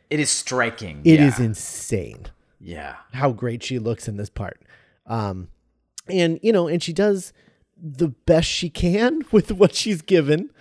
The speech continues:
Speaker 2: Uh,
Speaker 1: Yeah.
Speaker 2: uh, and, and Bryce Dallas Howard, great. I'm a big fan.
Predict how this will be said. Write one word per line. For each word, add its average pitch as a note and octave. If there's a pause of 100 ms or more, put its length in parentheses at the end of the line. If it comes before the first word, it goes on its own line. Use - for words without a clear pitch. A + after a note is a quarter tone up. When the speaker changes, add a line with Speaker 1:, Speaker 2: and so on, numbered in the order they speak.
(360)
Speaker 2:
Uh, C3+
Speaker 1:
Yeah. -
Speaker 2:
uh, C3
and, C#3+
and C3+
Bryce C#3
Dallas C#3
Howard, C#3
great. A#2+
I'm A#2+
a G#2
big G#2
fan. A#2